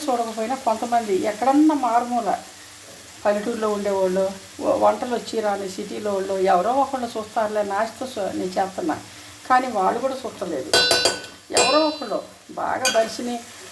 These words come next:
వంటలు చేయగలిగిన వాళ్ళు చూడకపోయినా కనీసం వంటలు రాని వాళ్ళు ఒకళ్ళిద్దరు ఉంటారు కదా, వాళ్ళన్నా చూస్తారులే అని చేస్తుంటే అసలు చూడటం కాదు కదా, అసలు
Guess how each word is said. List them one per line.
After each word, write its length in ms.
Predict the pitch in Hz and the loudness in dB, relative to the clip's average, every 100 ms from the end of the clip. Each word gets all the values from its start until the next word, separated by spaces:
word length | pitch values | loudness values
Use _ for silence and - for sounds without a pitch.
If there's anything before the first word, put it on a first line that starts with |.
| 202 | 0
వంటలు 320 | 208 262 247 | 2 0 -4
చేయగలిగిన 440 | 233 233 240 240 233 | -4 -4 -4 -6 -4
వాళ్ళు 160 | 226 185 | -4 -4
చూడకపోయినా 600 | 196 196 226 233 226 277 370 - 831 - - 240 | -2 0 0 -2 0 0 0 0 0 0 2 4
కనీసం 420 | 233 294 - 269 - - - | 6 4 0 -2 -4 -8 0
వంటలు 340 | 202 240 294 285 | 2 2 0 2
రాని 200 | 277 269 | 2 0
వాళ్ళు 180 | 254 240 | 0 0
ఒకళ్ళిద్దరు 380 | 208 233 240 247 240 | 0 0 -2 -2 2
ఉంటారు 240 | 240 220 214 | 2 2 0
కదా, 180 | 208 208 208 - - - - 160 | 0 0 -4 -10 -14 -16 -4 0
వాళ్ళన్నా 480 | 165 208 262 294 294 | 2 2 4 2 2
చూస్తారులే 440 | 262 247 254 233 233 | -2 0 2 2 0
అని 120 | 226 | 0
చేస్తుంటే 520 | 226 214 - 208 185 180 185 190 185 - - | 2 2 0 -6 -2 0 0 0 -8 -6 -4
అసలు 300 | 190 262 226 170 - - - - - | -2 2 2 2 -4 -16 -18 -16 0
చూడటం 340 | 254 269 285 262 | 2 2 0 2
కాదు 160 | 254 240 | 2 4
కదా, 180 | 240 302 403 311 208 - - - | 2 2 2 -2 -6 -10 -12 -6
అసలు 260 | 185 220 190 | -4 -2 -2